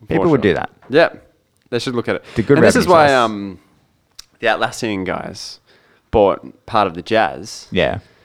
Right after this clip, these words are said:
Speaker 1: Because they said the N B A is a leader in tech. They've
Speaker 2: Yeah.
Speaker 1: been streaming games since the nineties.
Speaker 2: Yeah.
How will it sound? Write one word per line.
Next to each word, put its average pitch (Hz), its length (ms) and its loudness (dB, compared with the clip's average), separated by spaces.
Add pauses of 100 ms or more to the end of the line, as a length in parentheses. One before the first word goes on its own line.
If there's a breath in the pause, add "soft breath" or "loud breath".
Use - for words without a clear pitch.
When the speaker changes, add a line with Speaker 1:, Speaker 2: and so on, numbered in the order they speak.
(160 soft breath)
Speaker 1:
Because 104 580 0
they 107 100 -2
said 98 480 0
the 101 140 -4
N 113 100 -2
B 104 140 0
A 101 320 2
is 98 200 -6
a 95 60 -6
leader 98 380 -4
in 87 100 -10
tech. - 560 -14
They've 127 100 2
Speaker 2:
Yeah. 165 100 4
Speaker 1:
been 69 100 2
streaming 127 480 0
games 98 480 -2
since - 400 -12
the 104 140 -8
nineties. 101 680 -8
Speaker 2:
Yeah. 76 260 0